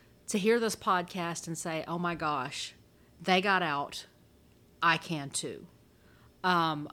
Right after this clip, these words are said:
"Oh my gosh, it doesn't have to stay this, like this forever."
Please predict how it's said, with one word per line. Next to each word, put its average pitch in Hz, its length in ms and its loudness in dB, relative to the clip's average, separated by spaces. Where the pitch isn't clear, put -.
"Oh 190 100 6
my 190 160 6
gosh, 156 360 4
it 175 120 -2
doesn't 180 240 0
have 165 180 -4
to 170 80 -8
stay 160 280 -4
this, 151 260 -10
like 165 220 -4
this 156 180 -6
forever." 139 520 -8